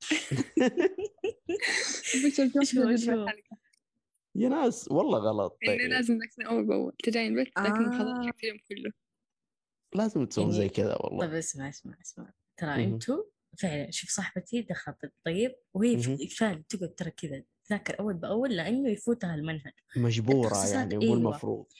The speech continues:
Speaker 1: هم مجبورة.
Speaker 3: أ-، أوكي، أيوة. إن شاء الله. أ-، أ-،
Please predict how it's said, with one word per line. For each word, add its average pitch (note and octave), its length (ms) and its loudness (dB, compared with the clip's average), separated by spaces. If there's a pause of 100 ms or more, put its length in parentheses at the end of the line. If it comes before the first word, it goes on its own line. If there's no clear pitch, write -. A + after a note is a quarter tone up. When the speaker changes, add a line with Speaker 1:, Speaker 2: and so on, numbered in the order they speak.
Speaker 1:
هم G#2 160 -2
مجبورة. G2 380 -8 (520)
Speaker 3:
أ-، - 20 -4
أوكي، - 360 -6
أيوة. C#3+ 220 -8 (460)
إن F3 40 -10
شاء D#3 200 -8 (840)
الله. G#3 120 0
أ-، F#3 40 -8 (680)
أ-، C4+ 180 0